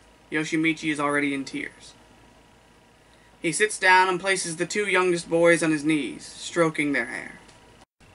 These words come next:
Yoshimichi says to them, his voice shaking, "Boys, you must understand. Your father was executed on the Emperor's orders yesterday morning at dawn. And now,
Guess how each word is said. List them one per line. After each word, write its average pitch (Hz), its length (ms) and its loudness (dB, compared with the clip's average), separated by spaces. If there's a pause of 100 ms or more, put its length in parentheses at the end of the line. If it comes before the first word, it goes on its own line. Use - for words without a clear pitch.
(160)
Yoshimichi 156 520 -2
says 165 280 2
to - 100 -16
them, - 140 -20 (120)
his - 120 -12
voice 151 260 0
shaking, - 440 -4 (680)
"Boys, 170 480 0 (840)
you 156 120 2
must 175 240 2
understand. 151 560 -2 (920)
Your 160 120 2
father 175 360 6
was 151 140 0
executed 156 520 0
on 143 100 0
the 151 80 4
Emperor's 151 280 2
orders 151 480 0 (320)
yesterday 151 380 0
morning 143 340 0
at 113 100 -8
dawn. 107 380 -4 (920)
And 139 160 -8
now, 143 400 2